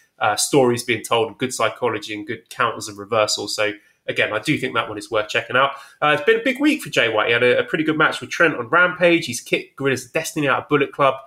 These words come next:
on Impact. He brought in the Good Brothers. In-ring Art says, "I feel as soon as Jay White is ready to come back to Japan, he shoots right back to the top of New Japan. Do you feel he's the one to take it off Okada?"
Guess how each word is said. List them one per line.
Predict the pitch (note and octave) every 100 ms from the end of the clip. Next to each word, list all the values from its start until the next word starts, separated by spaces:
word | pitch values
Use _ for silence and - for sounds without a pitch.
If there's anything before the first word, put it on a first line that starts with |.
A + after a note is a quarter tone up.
| _ _ -
on | A#2
Impact. | - E3 D#3+ E3+ D3+
He | -
brought | A#2+ B2
in | G#2
the |
Good | G#2 D#3 D#3
Brothers. | D#3+ D3 D3 - - _ -
In-ring | F3 E3
Art | D#3 D3 D#3
says, | C3
"I |
feel | C3 A3 F3+
as | -
soon | B3+
as | G3+
Jay | - D3+
White | C#3+ A#2
is | A#2
ready | C3+ B2
to | -
come | B2+ A2+
back | A2 -
to |
Japan, | A#2 - A#2
he | A2
shoots | - C#3+ B2 -
right | C#3 C3+
back | A#2+ A2+
to | -
the | -
top | A#2 G#2+
of |
New | G#2+
Japan. | G#2 - A#2 A2+ - _
Do | -
you | E3+
feel | G#3 F3+
he's | D3
the | C3+
one | C3+ B2
to | -
take | C#3 -
it |
off | - A2 -
Okada?" | - G3 A3+